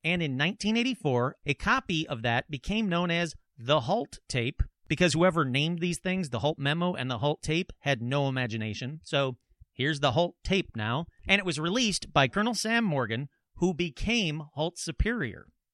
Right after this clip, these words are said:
If you listen to these tapes, it is in real time. It is the exact investigation that Holt did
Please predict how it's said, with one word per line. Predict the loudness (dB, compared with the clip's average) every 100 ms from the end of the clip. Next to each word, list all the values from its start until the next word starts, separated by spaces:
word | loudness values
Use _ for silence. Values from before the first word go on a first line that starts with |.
| _
If | -2 2
you | 4
listen | 4 2
to | 0
these | -2
tapes, | -2 -4 -6 -8
it | -4 -2
is | 0
in | -2 -2
real | 0 0
time. | 0 -2 -2 -4 -8
It | -8
is | -6 -4
the | -6
exact | -2 0 0 -2 -6
investigation | -4 0 -2 -2 -2 -2 -2 -4 -4
that | -4
Holt | -2 -2 -2 -2
did | -2 -4